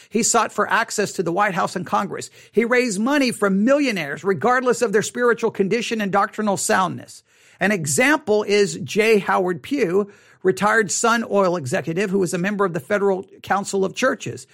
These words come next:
which McIntyre had identified as enemy number one. McIntyre's constant refrain was that if God's people don't rise up and become active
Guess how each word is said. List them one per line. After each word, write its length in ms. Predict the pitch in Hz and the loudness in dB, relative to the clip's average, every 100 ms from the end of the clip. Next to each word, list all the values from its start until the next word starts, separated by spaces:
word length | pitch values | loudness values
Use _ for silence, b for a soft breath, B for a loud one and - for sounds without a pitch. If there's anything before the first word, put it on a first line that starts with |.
| b | b
which 200 | 185 185 | 0 0
McIntyre 680 | 180 226 240 185 160 185 - B B | 0 0 -2 -2 2 2 0 B B
had 120 | 190 | -2
identified 680 | 170 233 262 - 180 196 - | 0 0 0 0 0 0 -2
as 320 | 175 170 143 | -2 0 -2
enemy 380 | - 233 220 220 | -4 -2 0 0
number 320 | 202 202 202 | 0 0 0
one. 400 | 190 277 196 131 - b - | 2 2 0 -4 -14 b 0
McIntyre's 580 | 240 233 190 190 180 | 0 0 0 0 0
constant 500 | - - 233 233 214 | -2 -2 -2 -2 -6
refrain 480 | 190 185 226 233 233 | -6 -4 -2 0 0
was 140 | 180 170 | -2 -2
that 120 | 180 | -2
if 120 | - | -2
God's 280 | 214 208 214 | 0 2 0
people 260 | 214 190 | -4 -4
don't 200 | 180 190 | -2 -2
rise 280 | 180 190 180 | 0 0 0
up 160 | 202 202 | -2 -4
and 100 | 180 | -6
become 320 | 175 214 190 | -4 -4 -4
active 420 | - 214 214 214 | -4 -4 0 0